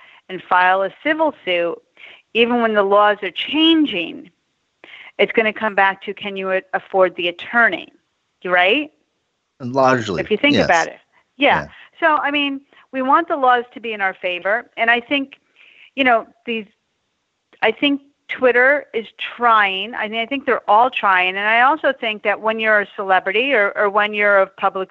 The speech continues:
Speaker 1: fi-, figure, you get more attention than the average person, you know. And I also think that people, when they're being harmed online, and I'm not telling everyone, "Oh, you have to sign off." I think a lot of times, sometimes you do need to take a digital detox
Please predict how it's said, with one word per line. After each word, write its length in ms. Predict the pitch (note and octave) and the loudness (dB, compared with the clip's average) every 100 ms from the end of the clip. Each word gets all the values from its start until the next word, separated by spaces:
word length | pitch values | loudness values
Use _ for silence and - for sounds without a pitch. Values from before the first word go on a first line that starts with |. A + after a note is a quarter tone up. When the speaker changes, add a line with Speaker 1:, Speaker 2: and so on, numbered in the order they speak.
| - | -8
Speaker 1:
fi-, 200 | G3 F3+ - - | -8 -8 -12 -4
figure, 400 | G3+ G#3 G#3 A3 - - - | -2 2 0 -2 -10 -20 -6
you 100 | A3+ | -2
get 180 | A3+ - | -2 -2
more 240 | G#3+ A3+ | 0 0
attention 480 | A3+ A3+ G#3+ - G#3 | 0 -4 -12 -10 -10
than 140 | G3 | -10
the 100 | G3 | -8
average 400 | - F#3+ F#3 G3+ - | -2 -2 -2 -10 -4
person, 560 | D#4 D#4 - - - _ _ _ _ _ | -2 -2 -6 -10 -14 _ _ _ _ _
you 140 | G3+ G3 | -6 -2
know. 300 | E3 D#3+ E3+ - - - | 0 0 -4 -14 -18 -4
And 140 | G#3+ A#3+ | 0 4
I 100 | A#3+ | 4
also 280 | C#4 C#4 C#4+ | 2 0 -6
think 240 | C4 A#3 | -8 -6
that 180 | A3+ - | -8 -6
people, 500 | C4 B3+ C#4 B3+ A#3 | -12 -2 0 2 0
when 180 | A3 G#3+ | -2 -2
they're 120 | G#3+ | -2
being 420 | A3 G#3 G3+ F#3+ _ _ | 0 -2 -4 -10 _ _
harmed 440 | - - G#3+ G#3+ G3+ | -6 0 2 2 2
online, 500 | F#3 F3+ F3 F3+ F#3+ | 2 2 2 2 0
and 120 | F#3+ | -2
I'm 120 | G3 | 2
not 240 | G#3+ A3+ | 0 0
telling 340 | - B3 A#3+ G#3 | -2 -2 -2 -2
everyone, 340 | F#3+ F#3+ F#3+ - | -2 0 0 2
"Oh, 160 | C#4 | 2
you 140 | C4+ B3 | 2 -2
have 160 | A#3 | -4
to 100 | A3 - | -6 -4
sign 220 | A#3 G#3+ | -2 0
off." 220 | A#3 G#3 - - - - | 0 0 -2 -18 -20 -14
I 60 | G#3+ | -8
think 200 | B3 A3+ | -4 0
a 80 | |
lot 180 | A3 A3+ | 2 2
of 80 | A#3 | 2
times, 280 | A#3+ G#3+ G#3 | -4 -6 -6
sometimes 360 | A#3 A3+ A#3+ G#3+ | -8 -4 -6 -4
you 80 | G#3 | -6
do 180 | A3+ | -4
need 160 | A3+ A3 | -2 -4
to 80 | G3+ | -4
take 220 | A3 G3+ | -4 -2
a 60 | F#3 | -2
digital 380 | G#3 F#3+ G3+ | -2 -2 -4
detox 460 | F#3 A3 G#3+ F#3+ | -4 -6 -2 0